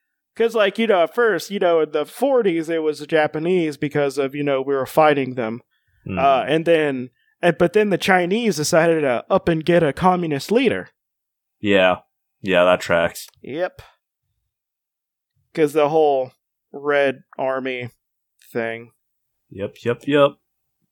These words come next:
Speaker 1: Uh-huh.
Speaker 2: So, funnily now, no one can, uh, no one can do any of that 'cause China's box office is too big and everyone needs to cash in on it to recoup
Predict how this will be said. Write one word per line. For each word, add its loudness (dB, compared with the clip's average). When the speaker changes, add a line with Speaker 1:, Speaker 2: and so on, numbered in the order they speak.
Speaker 1:
Uh-huh. -6
Speaker 2:
So, 4
funnily 0
now, 2
no 0
one -2
can, -4
uh, 0
no -2
one -2
can -6
do 2
any 0
of 0
that 0
'cause -4
China's -2
box 2
office -2
is -10
too 0
big 0
and -6
everyone 0
needs -6
to -6
cash -2
in -6
on -6
it -10
to -6
recoup -6